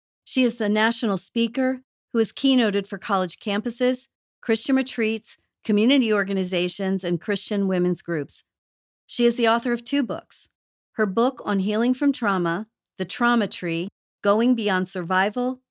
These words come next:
Growing Toward Wholeness, will launch in winter twenty twenty-five. As a trauma survivor,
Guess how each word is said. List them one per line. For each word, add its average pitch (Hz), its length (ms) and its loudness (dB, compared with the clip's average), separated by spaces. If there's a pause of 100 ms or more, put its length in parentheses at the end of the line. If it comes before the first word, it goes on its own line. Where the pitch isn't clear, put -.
(100)
Growing 190 340 0
Toward 233 320 0
Wholeness, 190 560 -2 (300)
will 202 100 0
launch 202 400 2
in 190 220 0
winter 220 400 0
twenty 190 320 -4
twenty-five. 170 720 -6 (360)
As 226 200 2
a 269 60 -2
trauma 254 360 2
survivor, 185 720 -2